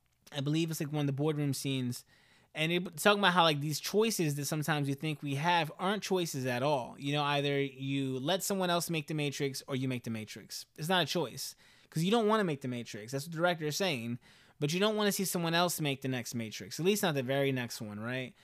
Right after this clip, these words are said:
I guess they wanna be able to at least be in charge of where the story goes if they have to hand it off to people, and they had the options to do that.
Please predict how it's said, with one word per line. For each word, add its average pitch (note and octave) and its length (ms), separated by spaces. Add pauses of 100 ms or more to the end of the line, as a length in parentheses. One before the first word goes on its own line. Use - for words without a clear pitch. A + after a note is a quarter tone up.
(260)
I C#3+ 100
guess D#3+ 140
they E3+ 80
wanna D#3 180
be D3 120
able C#3+ 120
to C#3+ 40
at C#3 60
least E3 220
be C#3 120
in C3 80
charge C3 400
of A#2+ 160
where C#3 160
the C3 100
story B2 280
goes E3 520
if D3 160
they C#3 100
have C3+ 240
to B2 60
hand B2 220
it A2+ 60
off C3+ 220
to B2+ 80
people, A2+ 360
and A2+ 120
they A#2+ 40
had C3 220
the B2+ 80
options B2 400
to A2+ 60
do B2 260
that. A2 300